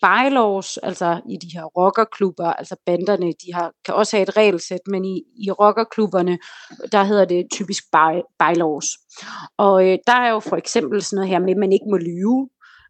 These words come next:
Altså, øh, løgne, der ikke engang har sådan specielt store konsekvenser. Det kan være, at man taler med en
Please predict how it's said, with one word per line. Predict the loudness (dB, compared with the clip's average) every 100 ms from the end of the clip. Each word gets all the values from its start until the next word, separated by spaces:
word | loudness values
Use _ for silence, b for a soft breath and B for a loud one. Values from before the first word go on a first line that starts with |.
| -2
Altså, | -2 2 2 2 0
øh, | -2 0 -2
løgne, | 0 4 4 4 2 0 -2
der | 2 2 2 -2 -10 -8
ikke | -2 0
engang | 2 0 -4
har | -8
sådan | -8 -8 -8
specielt | -6 0 0 0
store | -2 0
konsekvenser. | 0 -2 -6 -2 0 0 -4 -10 -4
Det | -4
kan | 0 2
være, | 4
at | 4
man | 0 -2
taler | 0 2 2 2
med | 2 -2 -2
en | -6